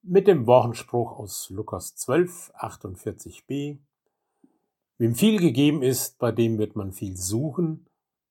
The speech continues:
und wem viel anvertraut ist, von dem wird man umso mehr fordern.“ Das sind Schlussworte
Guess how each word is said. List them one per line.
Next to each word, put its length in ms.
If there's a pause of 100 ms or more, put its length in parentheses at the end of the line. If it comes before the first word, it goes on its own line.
und 240
wem 240
viel 400
anvertraut 680
ist, 360 (200)
von 260
dem 240
wird 180
man 240
umso 400
mehr 340
fordern.“ 640 (1000)
Das 140
sind 140
Schlussworte 1300